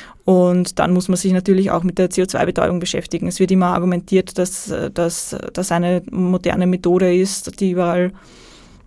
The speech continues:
eben als die modernste bekannt ist. Und das mag vielleicht so sein, aber trotzdem sieht man eindeutig, dass die Tiere da leiden. Und es gibt durchaus bessere Methoden. Also es gibt zum Beispiel, ähm, kann man Gasgemische verwenden, äh,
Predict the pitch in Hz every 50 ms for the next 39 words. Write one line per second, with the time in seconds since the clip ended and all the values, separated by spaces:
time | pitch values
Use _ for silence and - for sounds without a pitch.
0 | - _ _ _ - - 196 190 175 180 180 - 185 185 180 - - - 175 -
1 | - 170 185 185 - 185 - 175 - - 175 175 180 180 - - - - _ -
2 | - 180 175 170 175 175 170 165 - - 120 - - - 175 175 170 - - -
3 | - - - - - - 170 - - - 208 190 180 180 - - 196 - - -
4 | 170 175 180 175 170 180 - 156 165 - - - - 180 175 180 180 180 180 180
5 | 180 180 190 - - - - 196 180 180 175 - - - 170 175 - - - -
6 | - 196 196 196 - 185 - 175 175 - 190 180 180 175 180 175 170 160 - -
7 | 165 180 180 190 - - - - - - - - 190 190 196 - - - 202 202
8 | - - 196 190 196 - - - 165 - - - 165 165 - 170 156 165 170 170
9 | 165 175 165 165 170 170 170 175 170 180 175 175 - - 196 196 - - 185 175
10 | - - - - - - 190 180 190 196 196 - - - - - - - - -
11 | - - - - - - - - - 180 180 175 175 175 175 180 175 180 180 180
12 | 180 180 185 202 196 202 196 185 185 185 185 185 185 - - 190 190 - - -
13 | 202 196 202 214 - - 208 202 220 202 190 180 185 196 196 196 196 196 196 190
14 | 185 190 190 - -